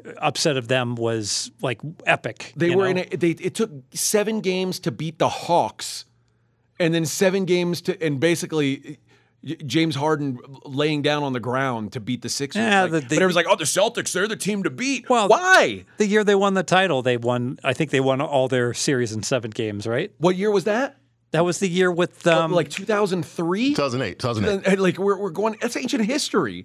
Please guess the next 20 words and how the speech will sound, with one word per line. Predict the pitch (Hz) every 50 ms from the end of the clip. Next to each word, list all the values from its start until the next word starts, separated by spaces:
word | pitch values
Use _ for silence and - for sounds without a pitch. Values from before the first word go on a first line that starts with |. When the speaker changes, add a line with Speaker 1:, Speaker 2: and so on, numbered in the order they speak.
| - -
Speaker 1:
What? | - 165 185 240 269 -
That's, | - - 190 185 - - -
no. | 240 285 330 311 214 180 143 127 120 113 120 127
That's, | 156
Speaker 2:
Kevin | 185 311 392 359 349 330 311
Garnett | 294 311 302 302 285 277 285 302 277 247
and | 269 254 240 233
Ray | 247 262 285 277
Allen | 220 240 254 240 254 262 262 226 208
were | 190 185 185
on | 180 170 170
Speaker 1:
he | 170
Speaker 2:
that | 170 160
Speaker 1:
still | 156 226 220
looks | 202 202 160 143
Speaker 2:
team. | 160
Speaker 1:
like | 180 160 -
he | 151 135
could | 165 147 -
play, | - 139 131 113 107 101 92